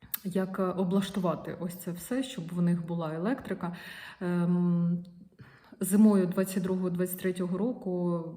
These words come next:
теж, коли все гостро стояло, ми такий інвертор передавали йому, але, е, за певних обставин так вже склалося, що нема вже того інвертора.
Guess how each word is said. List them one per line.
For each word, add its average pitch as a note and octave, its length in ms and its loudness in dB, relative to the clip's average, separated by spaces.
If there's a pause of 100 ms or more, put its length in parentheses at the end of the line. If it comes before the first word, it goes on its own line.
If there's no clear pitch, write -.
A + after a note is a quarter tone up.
(300)
теж, - 560 -4
коли E3+ 220 2
все E3+ 420 -4 (200)
гостро F#3+ 340 0
стояло, G#3+ 480 0
ми F#3+ 180 2
такий F#3 380 -4
інвертор F3+ 580 -2
передавали F#3+ 540 0
йому, G3+ 280 2
але, F#3 420 0 (680)
е, F3 420 2 (140)
за G3+ 160 2
певних G#3+ 400 6
обставин A#3+ 520 4
так F#3 180 2
вже F3 160 0
склалося, A3+ 540 0
що F3+ 500 -2
нема F3+ 300 6
вже D3+ 200 -4
того E3 320 -4
інвертора. G3 800 0